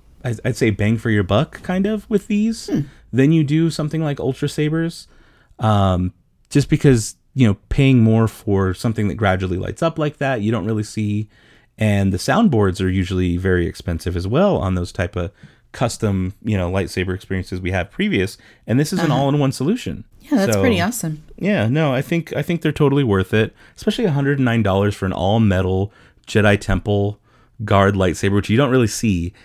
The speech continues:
Speaker 1: It's really well made. Like, it's got a good weight to it, very high quality. Uh, and they range up to one ninety-nine,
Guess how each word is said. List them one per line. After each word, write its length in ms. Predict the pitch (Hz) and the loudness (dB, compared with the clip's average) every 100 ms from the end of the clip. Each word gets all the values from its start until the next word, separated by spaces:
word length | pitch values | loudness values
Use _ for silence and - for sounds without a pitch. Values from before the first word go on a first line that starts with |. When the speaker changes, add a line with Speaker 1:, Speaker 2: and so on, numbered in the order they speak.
| _ - | _ -2
Speaker 1:
It's 160 | 104 | -2
really 340 | 98 110 165 175 | 0 0 2 2
well 220 | 120 120 | 0 0
made. 420 | 104 87 90 92 - _ _ | 0 0 -4 -6 -14 _ _
Like, 260 | 90 90 - | -4 -4 -8
it's 100 | - | -4
got 200 | 104 95 | -2 0
a 20 | |
good 200 | 92 117 | 0 0
weight 280 | 110 101 - | 2 0 -2
to 220 | - 92 | -4 -2
it, 180 | 92 107 | -2 -4
very 260 | 101 98 107 | -2 0 0
high 140 | 98 | 0
quality. 600 | - 92 87 90 85 87 - - _ - | -2 -2 0 0 -2 -4 -12 -20 _ -4
Uh, 200 | 98 101 95 | 0 2 4
and 100 | 123 | 4
they 120 | 131 | 4
range 340 | 117 117 113 | 4 2 2
up 140 | 107 - | -2 -2
to 100 | 110 | -2
one 200 | 98 98 | 0 0
ninety-nine, 760 | 92 98 92 87 90 90 90 | 0 0 0 -2 -2 -2 -4